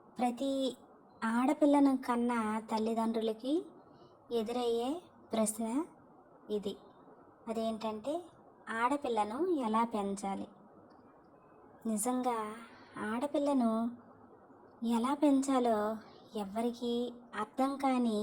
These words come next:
మిలియన్ డాలర్ల ప్రశ్న అయి కూర్చుందండి. ఎందుకంటే, ఆడపిల్లని అలా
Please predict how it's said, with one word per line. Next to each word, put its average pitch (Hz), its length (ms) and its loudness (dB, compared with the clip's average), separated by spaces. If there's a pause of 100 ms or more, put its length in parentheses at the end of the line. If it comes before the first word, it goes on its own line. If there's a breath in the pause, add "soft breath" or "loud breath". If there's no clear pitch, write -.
(800 loud breath)
మిలియన్ 277 420 0
డాలర్ల 233 420 2 (320)
ప్రశ్న 226 320 4
అయి 240 120 6
కూర్చుందండి. 208 800 -2 (540)
ఎందుకంటే, 214 580 0 (1300 loud breath)
ఆడపిల్లని 247 800 2 (960 loud breath)
అలా 240 240 2